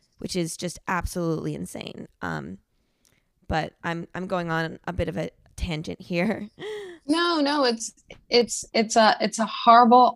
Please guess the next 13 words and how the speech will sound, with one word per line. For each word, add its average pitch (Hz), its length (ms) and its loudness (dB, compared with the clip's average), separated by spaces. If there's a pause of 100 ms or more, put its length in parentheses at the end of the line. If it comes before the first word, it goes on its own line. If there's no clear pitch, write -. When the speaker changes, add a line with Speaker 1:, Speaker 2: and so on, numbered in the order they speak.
Speaker 2:
horrible 208 420 4
thing, 202 360 -4
especially 202 1000 2
when 185 280 -2
you 180 180 -2
hear 175 600 6 (560)
leaders, 196 760 8
men 185 260 0
in 185 120 0
power, 180 760 6
um, 160 500 -4 (280)
victim 175 580 0 (160)
blame, 143 360 2